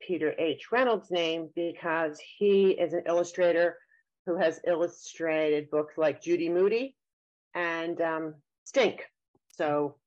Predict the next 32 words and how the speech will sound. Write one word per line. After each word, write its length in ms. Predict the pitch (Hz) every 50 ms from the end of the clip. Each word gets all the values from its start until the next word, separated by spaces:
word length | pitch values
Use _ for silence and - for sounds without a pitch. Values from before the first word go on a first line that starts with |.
| _ _
for 60 | -
those 220 | - 175 185 180 -
children 500 | - - - 226 208 196 185 185 170 170
out 220 | 175 175 175 -
there, 260 | - 175 185 208 247 -
they 120 | 185 160 165
might 220 | 175 170 156 -
recognize 500 | - 151 - - 160 151 135 135 139 131
those 220 | 135 127 123 -
titles. 500 | - - - - - - - _ - _ _ _ _ _ _ _ _ _ _ _ _ _ _ _ _ _ -
When 100 | 165 165
you 100 | 165 165
look 160 | 170 165 170
at 140 | 156 147 -
the 280 | 165 151 139 139 139 - - -
cover 340 | 175 170 170 170 180 175 -
page, 260 | 208 190 190 202 196
the 80 | - 151
title 360 | - - 175 156 156 180 180
page, 520 | 180 220 226 208 220 240 214 - - - _ _ _ _ _ _ _ _ _ _ _ _ _ _
you 160 | - 156 160 156
can 160 | - 151 151
see 300 | 147 - 165 160 156 160
that 140 | 156 156 147
it's 200 | 147 - - - _ - - _ _ _ _
published 280 | - 160 160 175 170 -
by 180 | 170 165 147 -
Abrams 400 | 156 156 151 139 151 147 147 139
Books 380 | _ - 156 151 - - - - -
for 80 | 147
Young 300 | 151 139 151 151 147 139
Readers 600 | 139 139 160 180 196 226 226 247 247 - - -